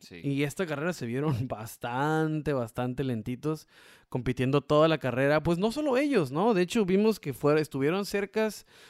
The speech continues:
Speaker 2: los Alfa Romeo, los Alpine y los, ah, Aston Martin.
Speaker 1: Sí.
Speaker 2: Entonces, todos andaban más o menos por el mismo ritmo,
Speaker 1: Sí, sí, sí.
Speaker 2: peleando entre el,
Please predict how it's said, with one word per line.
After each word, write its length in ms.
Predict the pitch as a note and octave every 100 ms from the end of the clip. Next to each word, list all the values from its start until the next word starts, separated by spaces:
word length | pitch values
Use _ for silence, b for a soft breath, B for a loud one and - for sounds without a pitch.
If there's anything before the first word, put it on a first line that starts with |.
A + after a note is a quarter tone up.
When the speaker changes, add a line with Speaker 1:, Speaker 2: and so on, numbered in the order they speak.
| B
Speaker 2:
los 360 | C#3 C#3 C3 -
Alfa 240 | D3 E3
Romeo, 480 | F#3 C#3 C3 E3 F#3
los 180 | F3 D3
Alpine 640 | A2 - C#3+ D#3+ F#3+ G#3 -
y 140 | C#3+
los, 380 | B2 A2 - - -
ah, 420 | A2+ G#2+ G#2 G#2
Aston 260 | A2+ - C#3+
Martin. 400 | D3 F#3 G#3+ G3
Speaker 1:
Sí. 100 | A#2 A#2 _ _ _ _ _ _
Speaker 2:
Entonces, 200 | B2+ -
todos 260 | D3+ F3
andaban 340 | E3 C3+ D3+ E3
más 220 | E3+ D#3
o 60 | E3+
menos 400 | E3+ F3 F#3 -
por 160 | C3
el 100 | A2+
mismo 360 | A2 C3 C#3 E3
ritmo, 420 | D#3 D#3+ D3+ D3
Speaker 1:
Sí, 60 | F3+
sí, 140 | F3
sí. 40 | A2+
Speaker 2:
peleando 440 | C3 A#2+ B2+ C3+ D3+
entre 340 | D3 C3+ A2+
el, 120 | G#2+